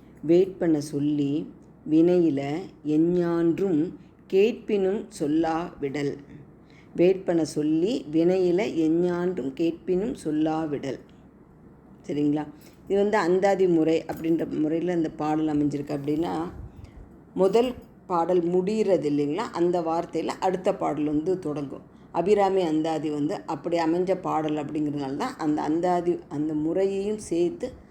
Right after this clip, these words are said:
அபிராமி மேலே எழுதப்பட்ட அந்த பாடல்கள்ல அபிராமி அந்தாதி அப்படின்னு சொல்லி சொல்றோம். அதே மாதிரி கண்ணதாசன் வந்து நிறைய பாடல்கள் வந்து எழுதுவாரு. இப்ப இதுல பாருங்க,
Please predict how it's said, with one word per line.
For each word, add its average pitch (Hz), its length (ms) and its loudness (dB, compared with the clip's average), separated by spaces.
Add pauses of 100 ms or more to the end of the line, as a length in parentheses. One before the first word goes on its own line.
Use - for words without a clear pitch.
(280)
அபிராமி 196 540 4
மேலே 165 360 0
எழுதப்பட்ட 180 600 0
அந்த 170 260 -2
பாடல்கள்ல 165 420 -2
அபிராமி 170 600 0
அந்தாதி 156 580 -2
அப்படின்னு 147 360 -4
சொல்லி 147 220 -6 (100)
சொல்றோம். 139 280 -8 (460)
அதே 196 200 4
மாதிரி 202 260 0
கண்ணதாசன் 185 520 0
வந்து 170 160 2
நிறைய 170 320 2
பாடல்கள் 160 440 0
வந்து 151 160 2
எழுதுவாரு. 143 400 -2
இப்ப 151 260 -4
இதுல 180 320 2
பாருங்க, 156 520 -2